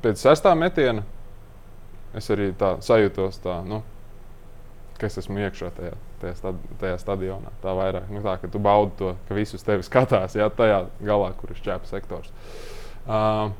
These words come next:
tas bija, tas bija tiešām forši. No tāda viedokļa, ka es esmu skatītājs uz pārējiem džekiem tikai pēc sestā metiena, līdz tam brīdim nē, mēs esam arī ar, arī ar Štrobi, jā, mēs esam,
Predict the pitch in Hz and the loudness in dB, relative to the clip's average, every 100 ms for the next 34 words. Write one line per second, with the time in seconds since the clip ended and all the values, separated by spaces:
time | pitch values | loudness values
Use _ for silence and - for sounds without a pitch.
0 | - - - 117 104 117 120 107 107 104 | -10 -12 0 2 4 4 4 4 2 2
1 | 98 95 92 98 92 - 127 127 131 120 | 0 -2 -2 -4 -4 -4 2 8 8 10
2 | 120 120 113 120 120 113 107 127 131 110 | 6 6 4 2 0 -2 2 2 4 4
3 | 104 - - 156 143 117 120 120 104 113 | 2 2 6 6 6 6 6 4 0 2
4 | 107 104 - 123 139 180 170 175 165 117 | 2 2 2 2 4 2 2 2 0 -2
5 | 117 120 117 127 120 117 113 104 104 120 | -2 0 2 2 2 2 2 0 -2 -2
6 | 123 107 101 104 104 98 95 - - - | -2 -6 -6 -6 -4 -4 -6 -10 -12 -10
7 | - 101 98 98 95 98 95 98 98 92 | -2 0 2 2 2 0 0 0 0 0
8 | 92 92 - 120 127 117 101 101 104 110 | -2 -6 -2 2 4 2 -4 -2 -2 0
9 | 104 92 101 - 117 95 | -2 -2 -4 -2 -2 -2